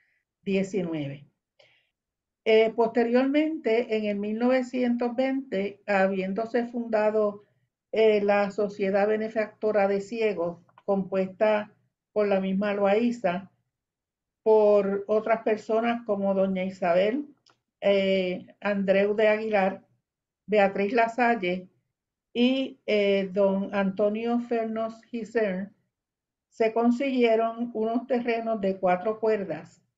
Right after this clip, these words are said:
para construir posteriormente, eh, el Instituto de Niños Ciegos. En mil novecientos veinticinco se construye el primer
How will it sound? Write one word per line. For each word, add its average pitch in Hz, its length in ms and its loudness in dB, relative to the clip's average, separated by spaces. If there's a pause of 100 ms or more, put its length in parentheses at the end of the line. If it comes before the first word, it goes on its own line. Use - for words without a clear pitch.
para 175 260 -2
construir 180 500 -8
posteriormente, 208 1200 -4 (100)
eh, 175 560 -8 (480)
el 208 120 -4
Instituto 202 600 -2
de 185 140 0
Niños 170 340 -10
Ciegos. 151 420 -12 (640)
En 233 180 2
mil 269 180 2
novecientos 294 720 2
veinticinco 254 840 -2
se 196 220 -6
construye 240 720 -2
el 196 200 -2
primer 185 580 -6